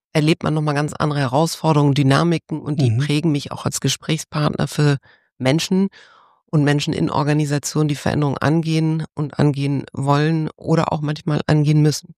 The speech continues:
Speaker 1: Als verantwortlicher Entscheider oder auch vielleicht als Betroffener.
Speaker 2: Ja. Ich hab für mich auch nochmal gerade überlegt, äh, hab diesen Rollenwechsel ja auch, äh, schon ein paar Jahre her, aber hinter mir.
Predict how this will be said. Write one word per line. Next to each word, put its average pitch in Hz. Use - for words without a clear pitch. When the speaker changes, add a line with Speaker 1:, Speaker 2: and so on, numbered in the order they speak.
Speaker 1:
Als -
verantwortlicher 147
Entscheider 156
oder -
auch -
vielleicht 160
als 160
Betroffener. -
Speaker 2:
Ja. 123
Ich -
hab -
für -
mich 160
auch 147
nochmal 156
gerade 135
überlegt, 123
äh, 135
hab 135
diesen 117
Rollenwechsel 113
ja 98
auch, 131
äh, 117
schon 110
ein 101
paar 113
Jahre 104
her, 139
aber 104
hinter 139
mir. 160